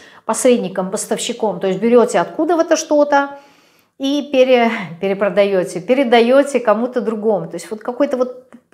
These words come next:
посредник. Ну, если это не продукция, то вообще являетесь посредником, а, между кем-то и кем-то, вот как посыльным.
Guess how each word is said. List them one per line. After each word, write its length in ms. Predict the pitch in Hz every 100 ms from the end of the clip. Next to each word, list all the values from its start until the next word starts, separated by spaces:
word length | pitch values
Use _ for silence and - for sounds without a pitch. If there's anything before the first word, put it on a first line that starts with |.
| -
посредник. 680 | 262 - 285 226 165 127 - - - _ _ _ _ _ _ _ _ _ _ _ _ _ _ _ _
Ну, 420 | 311 262 147 - - _ _ _ _ _ _ _ 208
если 340 | 196 247 240 240
это 180 | 240
не 300 | 233 233 233
продукция, 580 | 226 240 262 311 - 208
то 100 | 196
вообще 320 | 220 220 311
являетесь 440 | 240 226 240 233 208
посредником, 840 | 220 208 247 240 196 196 175 165 - -
а, 340 | 196 196 185 185
между 520 | 214 214 180 180 170
кем-то 260 | 220 226 226
и 140 | 196
кем-то, 300 | 190 170 165
вот 100 | 175
как 200 | - 220
посыльным. 600 | - 240 - 240 175 151